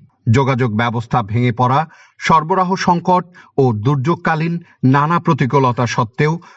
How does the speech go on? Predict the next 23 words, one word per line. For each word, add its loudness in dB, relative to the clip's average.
বরাদ্দ 0
থেকে -2
অর্ধেক 0
টাকায় -2
এসব 0
ঘর 2
নির্মাণ -2
শেষ -2
করে 0
বাংলাদেশ 0
সেনাবাহিনী। 0
তারা 2
মাত্র 0
চব্বিশ 2
কোটি 2
আটানব্বই 0
লাখ 0
পঁচানব্বই 0
হাজার 0
টাকায় -4
নির্মাণ 2
সম্পূর্ণ 0
করেন -2